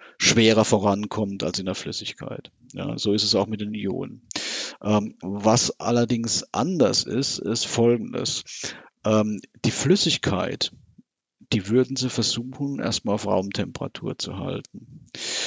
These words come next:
Ähm, während sie einen Festkörper, den können sie auch sich erwärmen lassen, zum Beispiel durch den Strom, der da durchfließt. Und in dem Moment, wenn sie dann die Temperatur erhöhen auf sechzig, siebzig, achtzig Grad, dann kommen sie auf einmal, äh, in Wanderungsgeschwindigkeiten,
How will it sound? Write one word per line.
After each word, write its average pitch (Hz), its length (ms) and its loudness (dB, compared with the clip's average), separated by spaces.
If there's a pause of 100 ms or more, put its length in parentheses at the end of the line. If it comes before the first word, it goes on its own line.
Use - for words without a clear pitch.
(240)
Ähm, 104 460 0
während 113 480 4
sie 123 120 4
einen 110 100 0
Festkörper, 117 760 2
den 117 160 -2
können 117 220 0
sie 107 180 2
auch 95 220 4
sich - 220 0
erwärmen 95 500 2
lassen, - 320 -4
zum - 140 -8
Beispiel - 260 -2
durch 101 180 -2
den - 120 -4
Strom, 98 340 -2
der 101 120 0
da 98 100 2
durchfließt. - 1400 -2
Und 107 140 0
in 101 40 -2
dem 131 140 10
Moment, 127 460 8
wenn 92 120 2
sie - 140 -2
dann 110 160 2
die 113 100 2
Temperatur 113 680 4
erhöhen 107 340 6
auf 98 120 2
sechzig, 101 400 0
siebzig, 98 420 -2
achtzig - 380 -2
Grad, 127 480 -2 (380)
dann 110 100 -4
kommen 123 180 4
sie 123 120 4
auf 113 280 4
einmal, 117 720 6 (140)
äh, 113 160 4
in 113 120 -2
Wanderungsgeschwindigkeiten, 110 1600 0